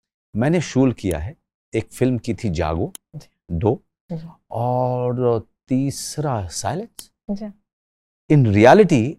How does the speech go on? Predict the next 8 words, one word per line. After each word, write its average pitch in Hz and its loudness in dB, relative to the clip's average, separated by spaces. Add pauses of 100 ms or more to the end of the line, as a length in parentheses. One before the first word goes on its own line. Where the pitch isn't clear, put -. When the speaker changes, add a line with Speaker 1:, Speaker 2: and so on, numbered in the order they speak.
Speaker 1:
I 143 -2
have 123 -2
only 165 2
done 165 0
three। 220 -6 (320)
Speaker 2:
कॉप्स, - -20
जी 185 -6
हाँ। 170 -10